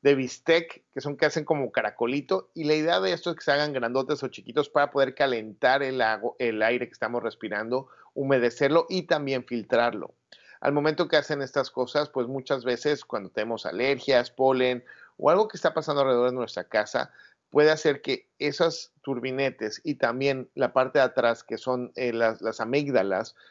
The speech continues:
se puedan hinchar mucho más. Al momento que tenemos eso, podemos tener mucho más congestión. Cuando hablamos de esa bandera, quiere decir que el aire y todas las cosas no están entrando de la mejor manera.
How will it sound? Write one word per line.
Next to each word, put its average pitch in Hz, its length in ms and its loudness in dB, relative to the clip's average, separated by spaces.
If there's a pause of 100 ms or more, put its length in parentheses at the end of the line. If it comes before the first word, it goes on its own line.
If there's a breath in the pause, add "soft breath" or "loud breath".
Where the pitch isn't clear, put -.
se - 140 -2
puedan 151 280 2
hinchar 131 320 0
mucho 123 360 -6
más. 117 400 -6 (280 soft breath)
Al 135 120 0
momento 147 320 4
que 139 100 2
tenemos 127 480 -2
eso, 127 260 2
podemos 123 420 2
tener 127 280 2
mucho 127 300 -2
más 123 220 4
congestión. 120 720 2
Cuando 110 300 0
hablamos 117 460 2
de 120 80 2
esa 117 160 0
bandera, 110 580 2
quiere 147 200 -2
decir 139 240 -8
que 139 80 0
el 117 100 4
aire 160 300 4
y 107 220 -6
todas 135 180 0
las 127 120 2
cosas 131 320 -2
no 139 120 0
están 156 240 2
entrando 131 440 0
de 127 60 2
la 110 100 -2
mejor 98 320 -4
manera. 101 520 0